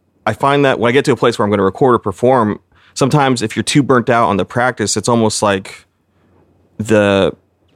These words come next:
like, the spontaneous aspect of it is kinda gone.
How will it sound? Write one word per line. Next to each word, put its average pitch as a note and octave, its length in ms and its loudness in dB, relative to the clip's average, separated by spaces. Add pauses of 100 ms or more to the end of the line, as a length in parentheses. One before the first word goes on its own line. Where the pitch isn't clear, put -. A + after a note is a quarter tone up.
(500)
like, A2+ 160 0
the A2+ 80 -6
spontaneous C#3+ 520 0
aspect A2 400 -2
of G2+ 120 0
it F#2 80 -2
is - 60 -4
kinda A#2 220 -2
gone. G2+ 440 -2